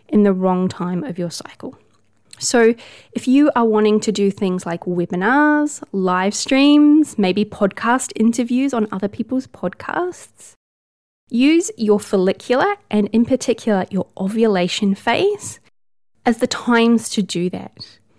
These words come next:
Your energy is rising because your estrogen is rising through those phases. And in your ovulation phase, you also get a little boost of testosterone, which gives us a nice little confidence boost. So the first time that you're going to do perhaps a live on Facebook or Instagram,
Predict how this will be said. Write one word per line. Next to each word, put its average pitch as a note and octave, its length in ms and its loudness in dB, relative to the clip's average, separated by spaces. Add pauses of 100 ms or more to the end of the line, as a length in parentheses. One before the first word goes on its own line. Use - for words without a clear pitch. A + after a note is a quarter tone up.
(500)
Your A#3 200 4
energy C4 380 4
is A#3 160 2
rising G3+ 500 0
because G#3+ 320 0
your G3 80 0
estrogen G3 560 -2
is G3 160 -4
rising F#3+ 340 0
through F#3 200 -2
those F3 220 -4
phases. G3 480 -2
And A#3 240 -6
in D#4 140 2
your E4+ 200 0
ovulation B3 640 0
phase, G3 320 0
you - 100 -10
also C4 260 -4
get D4 180 -6
a C4 40 2
little A3 260 2
boost F#3 440 -4
of - 100 -20
testosterone, F3 840 -8 (400)
which - 220 -2
gives C4+ 180 0
us D4+ 180 2
a C4+ 60 4
nice G#3 500 2
little G3 260 2
confidence - 720 -8
boost. - 460 -12 (540)
So - 120 -8
the B3+ 60 0
first - 360 -2
time C#4+ 180 4
that C#4 140 2
you're A#3 120 -6
going A3 360 2
to A3 100 -2
do G#3+ 480 2
perhaps - 600 -6
a G#3+ 60 4
live G3 420 0
on G3 140 0
Facebook - 500 -4
or G3 100 -2
Instagram, F3 720 -6